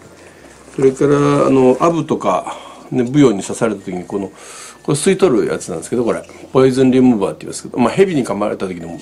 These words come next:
使えるみたいですよ。これね、ポイズンリムーバーですね。こんな風にね、刺さ-、刺されたらここに当てて、こう、キューッとこう、吸い出す、吸い出す、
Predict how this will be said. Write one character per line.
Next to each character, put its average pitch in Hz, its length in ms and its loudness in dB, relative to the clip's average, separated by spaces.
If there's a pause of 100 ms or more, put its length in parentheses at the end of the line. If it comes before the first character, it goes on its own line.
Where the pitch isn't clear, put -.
(100)
使 98 220 -2
え 98 80 0
る 90 100 -6
み 87 60 -14
た 80 80 -12
い - 20 -12
で - 60 -12
す 160 100 0
よ。 - 160 0 (800)
こ 104 60 -6
れ 98 80 -4
ね、 90 200 -6
ポ 131 140 4
イ 127 40 4
ズ 127 120 0
ン 123 80 4
リ 117 80 2
ム 110 200 0
ー 80 60 -8
バ - 180 -10
ー - 20 -18
で - 80 -18
す - 100 -12
ね。 143 80 -2 (320)
こ - 100 2
ん 143 40 8
な 147 60 6
風 131 100 2
に 87 80 0
ね、 95 80 0
刺 - 200 -10
さ-、 120 120 2
刺 - 80 -6
さ 123 180 -2
れ 117 100 2
た 107 100 -2
ら 92 100 -6
こ 98 60 -14
こ 107 120 -4
に 104 80 -2
当 101 120 0
て 98 120 -2
て、 135 420 0 (600)
こ 62 80 -6
う、 - 60 -8
キ - 160 -6
ュ 69 80 4
ー 60 240 -2
ッ 78 80 -4
と - 120 -4
こ 104 220 -2
う、 - 60 -12
吸 - 240 -4
い 120 40 2
出 127 120 2
す、 - 280 -12 (140)
吸 - 200 -8
い - 20 -2
出 113 120 2
す、 - 420 -14